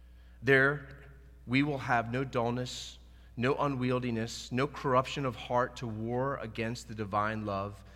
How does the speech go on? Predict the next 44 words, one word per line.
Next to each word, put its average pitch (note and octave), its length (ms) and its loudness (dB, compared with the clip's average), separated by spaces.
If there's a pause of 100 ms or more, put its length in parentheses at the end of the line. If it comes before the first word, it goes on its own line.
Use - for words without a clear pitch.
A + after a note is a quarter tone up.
(160)
and G#2+ 140 -2
hinder A#2+ 340 2
its - 160 -6
expressions. G#2+ 760 -6 (260)
There D3 100 4
will D3 100 4
be D3 120 4
no D3 300 6
earthly D3 460 2
body B2 360 6
which A2 160 -2
shall G#2+ 420 0 (220)
keep - 260 -4
us G#2+ 200 0
from A#2+ 240 0
the A2+ 80 0
heaviness B2 540 -2
of, G2+ 280 -4 (380)
of A2 160 0
our G#2+ 140 0
sin. A#2+ 280 -2
It A#2 120 0
will B2 260 2 (220)
cause D3+ 340 2
us B2+ 160 0
to C3+ 100 -6
love A2+ 340 0
others A#2 500 -2 (880)
in A#2 120 0
freedom. G#2+ 560 -4 (140)
The B2 100 -2
saints - 440 -2
in B2+ 100 -4
heaven A2+ 380 -2
shall A2 180 -2
have A2+ 240 -4
no B2 160 -2
difficulty A#2 640 -8
in F2+ 80 -6
expressing F#2 640 -6 (500)
all G#2+ 260 -2
of F#2 120 -8
their E2+ 160 -6
love. D#2 340 -8